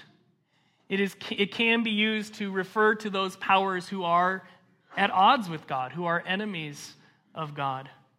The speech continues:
And I want you to understand the church across the world and throughout history is a message to any power that this world has, both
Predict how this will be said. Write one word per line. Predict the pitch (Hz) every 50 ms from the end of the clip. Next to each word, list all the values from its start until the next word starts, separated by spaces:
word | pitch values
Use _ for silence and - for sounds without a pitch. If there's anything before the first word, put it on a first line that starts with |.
| _ _ _ _ _ _ _ _ _ _ _ _ _ _ _ _ _ _ _ _ _ _ _ _ _ _ _ _ _ _ _ _ - - -
And | 220 226
I | 240 240
want | 240 240 247 254 254 254 -
you | 294 294
to | 294
understand | 269 254 254 247 247 220 - - - - - - 254 240 247 254 247 226 190 175 170 170 170
the | 180 196 196
church | 202 - - - 247 247 247 247 - - - -
across | 196 - - - 233 220 220 247 269 262 - -
the | - 311 302
world | 285 254 240 226 220 208 202 202 208 220 226 214 220
and | 214 208 202 -
throughout | - - - 208 226 240 254 262 254 247 247 -
history | - - 226 214 - - - - 170 160 160 147 147 151 160 175 - - - _ _ _ _ _ _ _ _ _ _ _ _ _ _ _ _ -
is | 233 247 220 240
a | 240
message | 226 214 220 233 247 262 262 - - - 240 196 175 160 151 147 147 - - - - - - _ _ _ _ _ _ _ _ _ _ _ _ _ _ _ _ _ _ _ _ -
to | - - 247 226
any | 226 247 269 294 294
power | 277 294 - - - 233 240 247 240 220 196 175 156 147 143 139 - - - _ _ _ _ _ _ _ _ _ _ -
that | - 208 208 208
this | - 226 226 226 - -
world | 226 220 226 220 208 196
has, | 185 214 214 202 190 185 170 160
both | 156 196 220 233 233 233 220